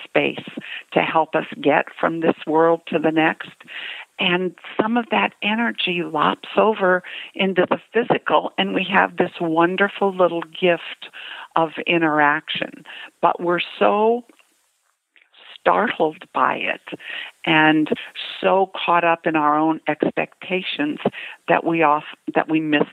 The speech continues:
the gift. You know, we're in the forest and we don't see the trees. And it isn't till the visitation that we then start saying, "What in the world happened?" I think it's just a little gift that some of us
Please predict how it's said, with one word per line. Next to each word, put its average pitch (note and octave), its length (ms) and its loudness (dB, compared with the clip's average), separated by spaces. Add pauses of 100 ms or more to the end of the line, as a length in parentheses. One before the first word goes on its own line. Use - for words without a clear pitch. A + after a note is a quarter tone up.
the - 60 0
gift. - 480 -8 (200)
You D3 120 -4
know, B2+ 160 -2
we're C#3+ 260 4
in D3 160 4
the D3 80 4 (100)
forest C#3 480 4
and D3 120 -2
we C#3 120 -2
don't C#3+ 260 0 (100)
see C#3+ 140 -2
the C3+ 140 -4
trees. - 480 -2 (500)
And D#3 140 4
it D#3 120 2
isn't E3 380 0
till D3+ 140 2
the C#3+ 100 -2
visitation - 960 -2
that - 160 -6
we C#3 200 -2
then C3+ 240 -4 (100)
start - 280 0 (180)
saying, C3+ 380 -4
"What D#3 280 -2 (160)
in D3 160 2
the C3+ 100 -4
world C#3 520 0
happened?" - 580 -6 (760)
I E3+ 120 0
think D#3+ 240 0
it's C#3+ 180 -4
just - 220 -2
a C3+ 100 4
little C3 240 -2
gift - 460 -6 (200)
that - 140 -4 (360)
some - 260 0
of B2 160 -2
us - 120 -4